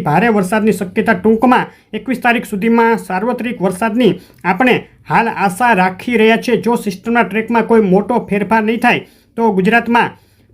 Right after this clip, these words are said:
પંદર તારીખથી એકવીસ તારીખ સુધીમાં મધ્યમથી ભારે, અતિ ભારે વરસાદનો એક સાર્વત્રિક વરસાદનો રાઉન્ડ આવી રહ્યો છે. સિસ્ટમ બનશે પછી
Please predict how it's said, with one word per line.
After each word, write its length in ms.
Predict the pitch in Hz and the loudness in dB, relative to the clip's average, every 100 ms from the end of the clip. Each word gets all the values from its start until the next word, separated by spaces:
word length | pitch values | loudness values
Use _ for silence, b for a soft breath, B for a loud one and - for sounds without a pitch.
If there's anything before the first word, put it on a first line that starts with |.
| 202 | -6
પંદર 240 | 220 254 240 | -2 0 2
તારીખથી 360 | 226 208 254 190 | 0 -2 -4 -2
એકવીસ 180 | 254 | -2
તારીખ 320 | - 226 226 - | 0 0 -2 -2
સુધીમાં 480 | 190 226 226 226 220 | 0 4 4 4 2
મધ્યમથી 400 | 180 220 233 240 | -2 -4 -4 -4
ભારે, 320 | 196 151 185 226 | -4 0 2 2
અતિ 240 | 180 233 | 0 0
ભારે 220 | 208 226 196 | 2 4 2
વરસાદનો 360 | 180 220 214 | 0 0 2
એક 120 | 214 | 2
સાર્વત્રિક 460 | 208 185 208 208 180 | 2 0 0 0 0
વરસાદનો 360 | 190 185 208 190 | 0 2 4 4
રાઉન્ડ 280 | 233 170 B B B | 4 2 B B B
આવી 280 | 175 226 233 | 0 2 4
રહ્યો 180 | 220 | 2
છે. 160 | 214 220 117 b b b b b - | 2 0 0 b b b b b -6
સિસ્ટમ 360 | 233 220 269 240 | -4 0 2 4
બનશે 360 | 226 226 254 247 | 2 2 0 -2
પછી 320 | 208 180 269 | -2 0 4